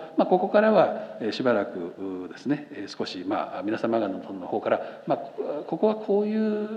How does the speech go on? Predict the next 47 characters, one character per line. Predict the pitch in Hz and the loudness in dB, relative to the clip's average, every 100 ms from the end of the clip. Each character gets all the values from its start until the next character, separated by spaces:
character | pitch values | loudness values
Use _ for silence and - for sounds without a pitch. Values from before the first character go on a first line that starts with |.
| 233 - 208 226 - | -8 -8 -8 -6 2
提 | 175 | 4
言 | 175 117 | 4 2
を | |
入 | 104 | 0
れ | 110 | 0
た | - | 2
方 | 107 | 2
が | 87 | 0
い | |
い | 90 | -4
ん | |
じ | 80 | -6
ゃ | |
な | 80 | -6
い | - | -8
か | |
と | 82 | -10
か | 78 | -10
で | |
す | - | -6
ね、 | - - - | -8 -10 -12
あ | 202 | -2
る | 214 | 0
い | |
は | 165 | 2
ち | |
ょ | 214 | 2
っ | |
と、 | - 127 - - - | 4 4 2 -8 -2
こ | |
こ | 151 | 2
は | 147 | 4
ち | - | 2
ょ | |
っ | - | 0
と | 113 95 90 | 0 0 -4
書 | - | -8
き | - | -4
す | 127 | 0
ぎ | 110 | 0
て | 98 | -2
る | 82 | -4
の | 82 | -6
で、 | 80 | -8
こ | 95 | -4
れ | 95 | -4
は、 | 85 | -4